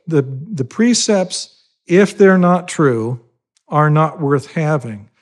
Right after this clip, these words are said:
And it is the doctrine above all that saves. Go to Isaiah chapter twenty-nine.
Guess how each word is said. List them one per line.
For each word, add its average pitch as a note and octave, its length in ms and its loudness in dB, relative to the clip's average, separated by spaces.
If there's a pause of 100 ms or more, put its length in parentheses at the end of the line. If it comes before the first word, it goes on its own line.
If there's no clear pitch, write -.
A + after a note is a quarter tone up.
(180)
And D#3 160 2
it D#3+ 60 4
is D3 160 0
the D3+ 100 0
doctrine D#3+ 640 0
above C#3 320 -4
all C3 540 -6 (140)
that C3+ 180 -4
saves. B2 640 -4 (1600)
Go F3+ 120 2
to F#3+ 100 2
Isaiah D#3 600 2
chapter D3 680 -2
twenty-nine. C#3 880 -2